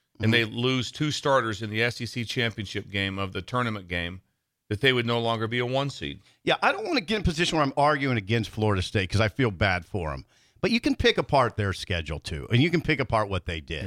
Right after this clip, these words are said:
Speaker 1: Yeah.
Speaker 2: I mean,
Speaker 1: But they, but
Speaker 2: thirty-one twenty-nine versus Boston
Speaker 1: Yeah.
Speaker 2: College.
Speaker 1: Yeah.
Speaker 2: All right?
Speaker 1: Yeah,
Speaker 2: All
Speaker 1: I agree.
Speaker 2: right? I mean, they, it took 'em overtime to beat Clemson. They really shouldn't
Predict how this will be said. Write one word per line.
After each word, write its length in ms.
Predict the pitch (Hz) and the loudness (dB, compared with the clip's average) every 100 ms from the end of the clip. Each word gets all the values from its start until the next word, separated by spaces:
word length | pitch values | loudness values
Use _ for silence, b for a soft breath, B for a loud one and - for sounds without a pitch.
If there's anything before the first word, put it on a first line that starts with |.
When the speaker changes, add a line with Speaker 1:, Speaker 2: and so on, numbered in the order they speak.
| 85 | -12
Speaker 1:
Yeah. 60 | _ | _
Speaker 2:
I 40 | 120 | 0
mean, 120 | 123 | 6
Speaker 1:
But 20 | 151 | 8
they, 60 | |
but 80 | 196 | 8
Speaker 2:
thirty-one 300 | 196 165 170 | 6 4 2
twenty-nine 540 | - 135 135 123 120 107 | 0 0 2 2 2 0
versus 180 | 107 | -6
Boston 380 | - 101 98 95 92 | -2 0 0 -6 -6
Speaker 1:
Yeah. 60 | |
Speaker 2:
College. 440 | 87 76 98 95 - _ _ | -4 -2 -4 -8 -12 _ _
Speaker 1:
Yeah. 80 | 160 | 4
Speaker 2:
All 60 | 160 | 6
right? 200 | 127 127 _ _ _ - | 6 0 _ _ _ -6
Speaker 1:
Yeah, 140 | 160 | -6
Speaker 2:
All 80 | - _ | -6 _
Speaker 1:
I 220 | 113 117 | 6 6
agree. 80 | 120 | 4
Speaker 2:
right? 100 | - _ _ - | 0 _ _ 0
I 60 | |
mean, 280 | 120 131 117 - _ _ _ _ - | 4 4 2 -4 _ _ _ _ 0
they, 100 | 143 | 0
it 340 | 151 160 165 | 2 0 0
took 200 | - 190 | 2 2
'em 220 | 165 127 - _ - | 4 2 0 _ 0
overtime 500 | 165 139 - 123 117 | 2 2 0 2 2
to 60 | 104 | 2
beat 220 | 113 104 | 0 -2
Clemson. 400 | - 107 104 101 | 0 0 2 4
They 100 | 95 | 4
really 240 | 107 123 | 4 2
shouldn't 240 | 101 113 | 2 0